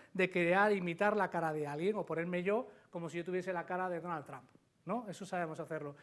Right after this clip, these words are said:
Pero eso tiene un problema, y es que eso lo que haces es que está suplantando una identidad. Y eso, desde el punto de vista delictivo, pensar en la mente del hacker, tiene un, tiene, tiene una consecuencia grave,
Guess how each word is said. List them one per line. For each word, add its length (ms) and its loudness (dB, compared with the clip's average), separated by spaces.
Pero 160 2
eso 60 2
tiene 140 4
un 60 4
problema, 380 0
y 80 0
es 80 -6
que 80 2
eso 160 2
lo 80 0
que 120 -4
haces 340 -4
es 80 -10
que 280 -4
está 220 -2
suplantando 720 2
una 80 0
identidad. 480 -4
Y 80 -4
eso, 220 4
desde 240 0
el 80 0
punto 240 -2
de 60 2
vista 180 -2
delictivo, 580 0
pensar 260 -6
en 60 -2
la 80 -2
mente 240 -4
del 100 0
hacker, 420 0
tiene 180 0
un, 200 -2
tiene, 400 0
tiene 220 -4
una 180 0
consecuencia 600 -2
grave, 300 2